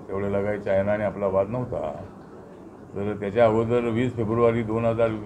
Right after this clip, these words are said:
वीसला अशा पद्धतीची मा-, आपण घोषणा दिली होती. आणि गो कोरोना गोचा नारा एवढा प्रसिद्ध झाला की परवा गेल्या आठवड्यामध्ये दिल्लीमध्ये एक अमेरिकेचा माणूस आला होता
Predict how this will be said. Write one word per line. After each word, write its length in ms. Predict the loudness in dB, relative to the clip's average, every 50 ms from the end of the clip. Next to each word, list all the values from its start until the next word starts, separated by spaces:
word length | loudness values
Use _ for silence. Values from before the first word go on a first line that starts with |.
| -10 -10 -6
वीसला 320 | -4 -2 -2 -2 2 2 2
अशा 140 | 2 2 0
पद्धतीची 500 | -2 -2 -2 -4 -4 -4 -4 -4 -4 -2
मा-, 140 | -2 -2
आपण 500 | 0 0 0 -2 -4 -6 -8 -8 -8 -8 -10 -8 -8
घोषणा 260 | -8 -6 -4 -6 -6
दिली 300 | -6 -6 -6 -2 -2 -2
होती. 360 | -2 -2 -4 -6 -8 -8 -10 -14 -16 -16 -16 -18 -18 -18 -18 -18 -18 -16 -16 -18 -12 -8
आणि 200 | -6 -4 -4 -2
गो 240 | 0 4 4 4 4
कोरोना 420 | 4 4 4 4 4 4 4 4
गोचा 340 | 4 2 0 0 2 0 2
नारा 240 | 2 4 4 6 6
एवढा 180 | 6 6 4
प्रसिद्ध 640 | 2 2 -2 -2 -2 -2 -2 -4 -4 -6 -8 -8 -6
झाला 380 | 0 0 2 4 4 2 0 -2 -6 -10 -18 -20 -20 -20 -20 -20 -20 -20 -20 -20 -20 -20 -20 -20 -18 -12 -12
की 80 | -6
परवा 360 | -4 0 2 6 8 8 8
गेल्या 260 | 8 6 4 6 6 6
आठवड्यामध्ये 600 | 6 6 4 4 4 2 2 2 0 0 0 0
दिल्लीमध्ये 520 | 0 0 0 0 2 2 2 2 0 2
एक 80 | 2 2
अमेरिकेचा 460 | 2 2 2 0 0 0 0 0 0
माणूस 260 | -2 -2 -2 -2 0
आला 160 | 2 2 2
होता 520 | 2 0 0 -4 -8 -8 -8 -10 -10 -12